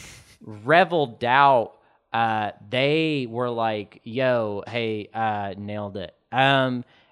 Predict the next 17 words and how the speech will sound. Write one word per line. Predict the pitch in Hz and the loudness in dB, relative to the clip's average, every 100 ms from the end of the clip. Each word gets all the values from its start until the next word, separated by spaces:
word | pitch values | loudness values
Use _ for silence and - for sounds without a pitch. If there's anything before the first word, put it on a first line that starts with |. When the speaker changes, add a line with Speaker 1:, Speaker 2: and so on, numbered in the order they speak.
| _ _ _ _ _ | _ _ _ _ _
Speaker 2:
A | 160 170 185 202 | -2 2 2 2
D | 185 175 165 165 | 0 2 2 4
M | 170 170 165 | 2 2 -4
Paleon, | - 156 165 180 160 123 104 92 92 95 120 - | -2 2 4 2 2 0 0 -2 -6 -8 -10 -8
A | 117 | -4
D | 135 123 | 0 -2
M | 113 | 0
Paleon, | 151 156 113 87 90 95 139 _ _ _ _ - | 2 2 0 -2 -6 -8 -12 _ _ _ _ -2
um, | 120 117 110 - 113 | 2 2 0 -6 -8
wanted | 117 139 147 135 120 - | -2 0 2 -2 -4 -8
me | 117 123 139 | -6 -4 0
to | 127 | 0
mention | 127 123 - 123 107 | 0 -2 -4 -4 -6
special | 101 - 117 - 127 | -8 -4 -4 -2 -4
on | 120 107 | -2 -4
the | |
show, | 98 110 104 110 123 135 | -8 -4 -2 -2 -4 -10